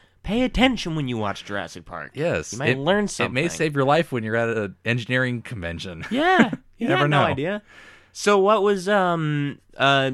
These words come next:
Speaker 1: scores and place overall for your team?
Speaker 2: I think we were somewhere in the middle.
Speaker 1: Yeah?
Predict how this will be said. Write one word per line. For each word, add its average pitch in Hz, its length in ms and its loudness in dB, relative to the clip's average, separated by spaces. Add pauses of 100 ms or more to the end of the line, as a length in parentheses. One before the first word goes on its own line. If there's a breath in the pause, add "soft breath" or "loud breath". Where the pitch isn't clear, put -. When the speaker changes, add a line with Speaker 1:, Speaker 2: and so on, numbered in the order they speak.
Speaker 1:
scores 180 720 0
and 139 340 -4
place 165 520 -2
overall 135 640 2
for - 160 -12
your 92 220 -8
team? 64 440 -14
Speaker 2:
I 170 80 2
think 208 160 0
we 185 60 0
were 160 80 4
somewhere 127 300 0
in 110 80 2
the 87 80 -2
middle. 82 380 -2 (380)
Speaker 1:
Yeah? 120 340 0